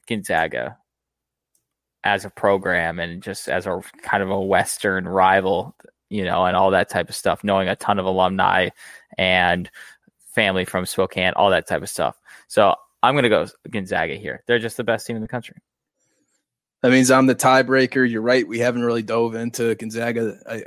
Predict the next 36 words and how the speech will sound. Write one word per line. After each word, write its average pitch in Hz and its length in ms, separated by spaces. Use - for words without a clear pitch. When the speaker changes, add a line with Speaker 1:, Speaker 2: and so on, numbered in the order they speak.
Speaker 2:
they 120 120
have 131 200
everything 127 380
that 110 120
you 110 100
could 104 160
want. 95 380
Um, 95 420
they 101 140
play 113 240
defense. 110 580
They 104 140
could 95 180
shoot. 110 460
I 104 60
mean, 101 200
Kispert - 580
is 101 120
just - 200
gonna 78 260
keep 98 180
you 95 100
up 92 160
at 87 160
night 90 280
if 101 120
you're 95 240
betting 98 240
against 95 380
them 98 180
or 92 60
if 87 140
you're 85 80
picking 101 320
against 98 380
them. 101 240